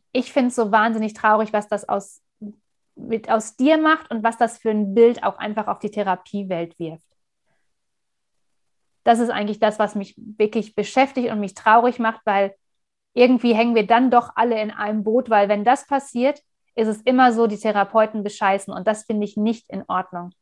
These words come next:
Weil du hast nicht nur eine Verantwortung für dich, sondern auch für deine Klienten, deine Mitarbeiter und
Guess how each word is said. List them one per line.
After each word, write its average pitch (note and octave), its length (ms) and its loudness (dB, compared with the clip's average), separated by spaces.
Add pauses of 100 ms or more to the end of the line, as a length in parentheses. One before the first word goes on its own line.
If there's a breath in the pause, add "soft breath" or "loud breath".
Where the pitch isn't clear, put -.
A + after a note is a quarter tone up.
(320)
Weil G3+ 160 4
du A3 100 4
hast A3+ 160 2
nicht A#3+ 180 -2
nur A3 100 -2
eine A3 100 0
Verantwortung A3 580 -2
für G#3 140 -4
dich, D#4+ 340 -2 (340)
sondern G#3+ 260 4
auch G#3 120 0
für G3+ 140 -4
deine G3 200 0
Klienten, A3+ 540 0
deine G3 220 0
Mitarbeiter G3 680 0
und F#3 140 -12